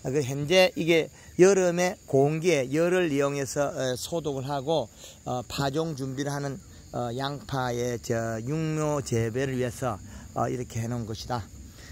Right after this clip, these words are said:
에, 그래서, 어, 양파 재배 육묘에서는, 어, 지금 현재 바닥에는 이씨값이 맞으나 상부에는, 어, 이, 이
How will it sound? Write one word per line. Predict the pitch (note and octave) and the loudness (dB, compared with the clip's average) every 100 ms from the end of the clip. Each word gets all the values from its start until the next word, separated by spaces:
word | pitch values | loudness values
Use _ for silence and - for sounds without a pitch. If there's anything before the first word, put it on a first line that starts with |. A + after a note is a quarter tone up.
| - | -4
에, | C#3+ C3 | 0 0
그래서, | E3 E3+ E3 | 0 0 2
어, | D3+ C#3 - C3+ C3 C3 D3 | 4 2 -2 -2 -2 0 0
양파 | F#3+ A3+ - F3 D#3+ | 0 0 6 6 6
재배 | C#3+ C3+ C#3+ D#3+ D#3 | 4 2 2 2 2
육묘에서는, | E3+ F#3+ F#3 D#3+ D3+ D3+ A2 - - - | 0 0 0 0 0 -2 -4 -10 -20 -4
어, | C3 B2+ B2 | -2 0 -2
지금 | - G3 G3 | -2 0 0
현재 | E3 D#3 D#3+ | 0 0 -2
바닥에는 | - F3+ B3 A#3+ F#3 E3 | 4 6 6 6 4 -2
이씨값이 | D#3 - F3 E3 - D3+ | -4 -8 2 2 2 -2
맞으나 | E3+ E3 C3+ C#3+ E3 - - - | 0 0 0 0 -2 -10 -20 -16
상부에는, | - - D#3 D#3 F#3 F#3 D#3 B2+ F#2+ - - - | -10 -4 -2 4 6 6 4 0 -6 -18 -8 0
어, | B2+ B2+ B2+ B2 B2 C#3+ - - - - | 2 2 0 0 -2 -6 -12 -20 -18 -12
이, | F#3 - - - - - - - | -12 -12 -20 -20 -20 -20 -20 -4
이 | F3 | 0